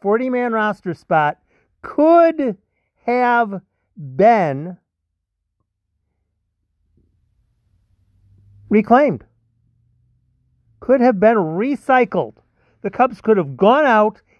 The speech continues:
invaded the waiver wire, claimed somebody, whoever it is, and put Miguel Amaya on the sixty-day injured list.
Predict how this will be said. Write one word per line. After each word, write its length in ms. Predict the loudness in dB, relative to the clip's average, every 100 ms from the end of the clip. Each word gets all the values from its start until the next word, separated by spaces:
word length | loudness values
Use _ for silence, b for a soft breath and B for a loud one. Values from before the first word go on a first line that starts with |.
| _
invaded 640 | -12 -8 -2 0 0 0
the 100 | 0
waiver 400 | 2 2 2 0
wire, 460 | 0 0 0 -4 -8 _ _ _ -20
claimed 680 | -8 -2 0 0 -2 -4 -8 _ _ -20 -20 _ -20 -20 -20 -20 -20 -20 -20 0
somebody, 420 | 0 2 0 0
whoever 460 | -2 -2 -2 -2 -6
it 60 |
is, 220 | -6 -8 -12 _ _ _ _ _ _ _ _ _ _ _ _ _ _ _ _ _ _ _ _ _ _ _ _ _ _ _ _
and 140 | 0 2
put 120 | 2
Miguel 280 | 4 2 2
Amaya 340 | 2 0 0
on 80 | -2
the 60 |
sixty-day 520 | -6 -12 -12 -8 -4 -4
injured 220 | -8 -14
list. 320 | -16 -20